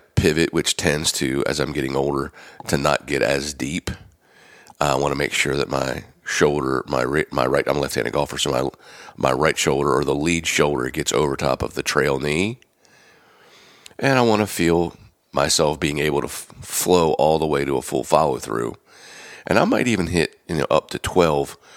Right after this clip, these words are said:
slow motion wedges where I kinda feel where my golf swing is and hit my spots. Like I said,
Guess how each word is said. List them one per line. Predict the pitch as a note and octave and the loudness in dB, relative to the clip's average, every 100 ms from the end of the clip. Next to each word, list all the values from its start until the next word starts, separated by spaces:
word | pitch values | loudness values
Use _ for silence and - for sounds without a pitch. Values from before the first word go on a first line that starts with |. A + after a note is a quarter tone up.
| - - | -20 -4
slow | - - F#2+ F#2+ | 0 2 4 4
motion | F2 D#2+ D#2+ - C#2 C2 | 4 2 2 0 -2 -2
wedges | C#2 C#2+ B1 A#1+ - _ - - - - - | -2 -2 -4 -4 -6 _ -20 -20 -20 -16 0
where | F#2 | 2
I | E2 | 4
kinda | E2+ E2 E2 | 2 2 0
feel | - C#2 D2 D2 D#2+ D#2+ - | -2 -2 0 0 -2 -10 -6
where | D2 | -2
my | D2 C#2+ | 0 0
golf | C#2 C2 | -2 -2
swing | - C#2 B1 | -4 -4 -6
is | B1 B1 - - - - _ _ _ _ _ _ _ _ - - - - - | -6 -4 -6 -6 -12 -18 _ _ _ _ _ _ _ _ -20 -18 -18 -16 -2
and | E2 | 0
hit | F#2 - | 2 0
my | D2 C#2+ C2+ | 0 2 2
spots. | - - - - - | 0 -2 -2 -4 -6
Like | - | -2
I | D#2 | -2
said, | - A#1+ | 0 -4